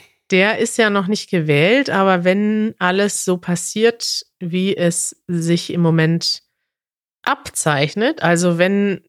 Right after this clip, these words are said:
alles so weiterläuft wie bisher, also die Koalitionsverhandlungen erfolgreich sind und dann auch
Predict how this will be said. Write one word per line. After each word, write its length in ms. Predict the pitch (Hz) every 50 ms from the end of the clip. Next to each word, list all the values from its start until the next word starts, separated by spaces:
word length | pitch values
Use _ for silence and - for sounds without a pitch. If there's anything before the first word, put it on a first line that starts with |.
| _ _ _
alles 580 | - 175 180 185 190 185 - - - - - _ _
so 320 | 180 180 175 190 190 185
weiterläuft 800 | 175 170 180 208 - 220 202 185 180 180 185 180 - - - - -
wie 240 | - - 170 180 180
bisher, 420 | 170 170 160 - - 220 226 254 240
also 200 | 185 175 170 170
die 500 | 160 170 165 160 160 156 120 120 135 170 - _ _ _
Koalitionsverhandlungen 1080 | - - 185 175 175 170 170 - - 220 233 233 - - 190 190 202 196 196 196 196 -
erfolgreich 540 | 170 - - - 180 185 - 180 175 175
sind 220 | - 180 180 180 175 - - - - - - - _ _ _ _
und 200 | - 185 185 175
dann 180 | 175 170 165 -
auch 420 | - 156 156 160 170 - - -